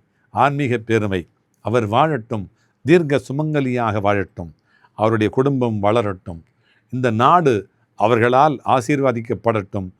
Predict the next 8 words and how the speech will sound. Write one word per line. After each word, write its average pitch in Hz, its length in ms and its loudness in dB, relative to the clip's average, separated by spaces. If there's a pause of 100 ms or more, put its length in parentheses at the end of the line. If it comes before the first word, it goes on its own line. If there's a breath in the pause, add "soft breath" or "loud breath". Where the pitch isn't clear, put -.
(200)
அவர்களால், 113 600 2 (340)
அவர்களால் 117 680 2
இன்னும், 139 520 -4
இன்னும் 123 460 -4
இந்த 107 200 -4
நாடு 107 380 2
பெருமை 120 340 0
அடையட்டும், 98 500 -2